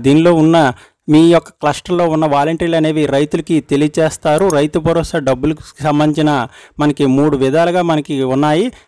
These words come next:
అయితే మొదటి విడత మీరు ఏం చూస్తారంటే ఇక్కడ ప్రతి రైతు కూడా తన భూమికి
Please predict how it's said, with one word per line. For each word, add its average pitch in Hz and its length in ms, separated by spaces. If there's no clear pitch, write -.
అయితే 175 140
మొదటి 147 300
విడత 185 240
మీరు 151 160
ఏం 160 160
చూస్తారంటే 156 600
ఇక్కడ 170 200
ప్రతి 151 240
రైతు 160 260
కూడా 170 180
తన 151 100
భూమికి 170 520